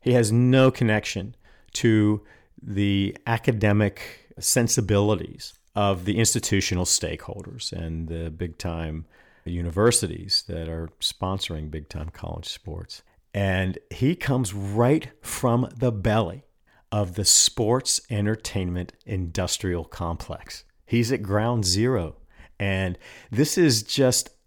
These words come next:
an open admission by the Pac-twelve that they don't give a damn about all these highfalutin, highbrow ideals about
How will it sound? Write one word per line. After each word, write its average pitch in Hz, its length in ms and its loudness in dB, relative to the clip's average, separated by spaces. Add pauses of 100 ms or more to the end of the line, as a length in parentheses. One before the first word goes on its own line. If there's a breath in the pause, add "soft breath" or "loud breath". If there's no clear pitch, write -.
an 98 320 -4 (340)
open 160 420 4
admission 120 680 0 (580 soft breath)
by 104 140 2
the 101 100 -2
Pac-twelve 104 1000 -4 (420 soft breath)
that 156 200 0
they 220 100 2
don't 160 200 4
give 123 180 4
a 113 80 4
damn 95 680 -4
about 92 400 -4
all 95 240 -2
these 90 560 -6
highfalutin, 98 1400 -4
highbrow 92 800 -2
ideals 92 880 -4
about 90 480 -4